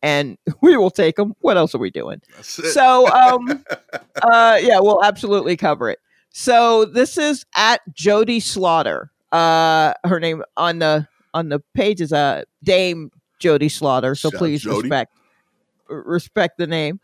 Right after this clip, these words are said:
Speaker 2: Okay.
Speaker 1: Um, so this article is, <laughs> the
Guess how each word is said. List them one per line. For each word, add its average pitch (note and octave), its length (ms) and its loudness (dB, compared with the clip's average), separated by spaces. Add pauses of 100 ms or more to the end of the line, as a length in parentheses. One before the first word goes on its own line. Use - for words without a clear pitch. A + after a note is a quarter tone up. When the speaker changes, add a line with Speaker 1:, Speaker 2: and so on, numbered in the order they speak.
Speaker 2:
Okay. - 180 -2
Speaker 1:
Um, A3+ 400 2
so B3 400 2 (520)
this B3+ 540 -4 (120)
article C#3+ 720 0 (220)
is, C3 920 -4
<laughs> - 300 -8
the G#3 480 0